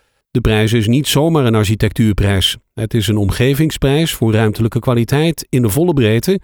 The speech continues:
in de geest van de sociaal-maatschappelijke betrokkenheid van Arie Kepler.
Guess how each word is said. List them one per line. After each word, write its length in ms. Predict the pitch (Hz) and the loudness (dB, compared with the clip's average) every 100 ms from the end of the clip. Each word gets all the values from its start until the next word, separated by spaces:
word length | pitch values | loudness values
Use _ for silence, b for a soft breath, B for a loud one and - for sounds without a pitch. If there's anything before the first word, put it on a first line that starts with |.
| b b b b | b b b b
in 120 | 127 | -2
de 100 | 113 | 0
geest 260 | - 151 - | 0 0 0
van 120 | 151 | 0
de 60 | |
sociaal-maatschappelijke 960 | 131 135 - 123 117 107 - 117 113 107 | 0 0 0 0 2 0 -2 -2 0 0
betrokkenheid 600 | 107 120 113 107 104 92 | -2 -2 -2 0 0 0
van 180 | - 107 | -2 -4
Arie 300 | 110 101 90 | -2 -2 -2
Kepler. 400 | - 127 - 92 | -2 -2 0 -2